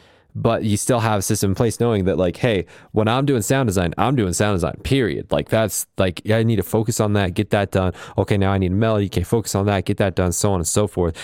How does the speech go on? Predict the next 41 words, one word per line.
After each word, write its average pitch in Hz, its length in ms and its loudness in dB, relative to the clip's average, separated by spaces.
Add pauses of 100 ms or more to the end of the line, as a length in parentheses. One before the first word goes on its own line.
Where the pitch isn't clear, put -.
Instead - 200 0
of 110 80 0
having 113 240 2
all 104 140 0
this 95 200 -2 (220)
jarbled 104 600 0
crossover 90 760 0
in 87 80 2
the 82 80 2
middle. 87 220 2
I 87 100 2
love 92 300 0
that. 82 260 -2 (240)
On, 107 140 2
s-, - 240 -4
as 123 280 2
you 147 80 2
were 117 80 2
speaking, 131 440 -2
there's 101 180 0
something 123 340 0
else 117 200 0
that - 100 -2
came 107 220 0
to - 20 2
my 95 80 2
mind 95 340 2 (240)
that 107 160 2
is, 98 280 0
I 107 160 2
feel 110 180 0
like, 98 220 0
a 98 80 2
huge, 127 680 0 (320)
uh, 101 260 0
what's 92 180 -2
it - 20 -10
called? 85 180 0
A 92 60 4
huge 123 440 0
bottleneck 113 640 0